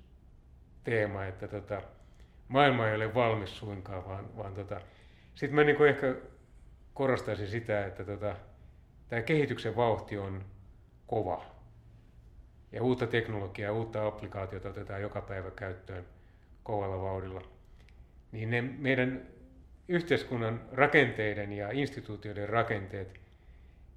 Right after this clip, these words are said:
ovat niinku, se kellotaajuus on vähän toisenlainen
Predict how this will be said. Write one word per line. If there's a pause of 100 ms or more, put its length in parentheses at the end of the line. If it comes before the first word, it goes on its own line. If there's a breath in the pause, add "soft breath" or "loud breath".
(120)
ovat
niinku, (1040)
se
kellotaajuus
on
vähän
toisenlainen